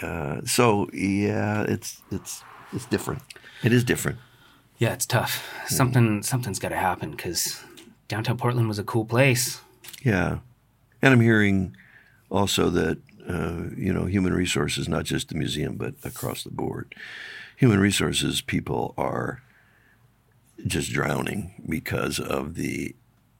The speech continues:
Speaker 1: additional layers of political correctness and diversity requirements and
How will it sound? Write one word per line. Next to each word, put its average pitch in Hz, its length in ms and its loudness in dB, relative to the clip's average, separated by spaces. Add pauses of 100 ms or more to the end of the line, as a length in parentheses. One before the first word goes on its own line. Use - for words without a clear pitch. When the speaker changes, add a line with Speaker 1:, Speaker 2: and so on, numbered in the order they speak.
(140)
Speaker 1:
additional 76 600 -2
layers 71 560 0 (120)
of 58 500 -8 (160)
political 85 480 -2
correctness 73 800 -4
and 60 440 -4 (600)
diversity 82 720 0
requirements 67 880 -4
and 62 480 -6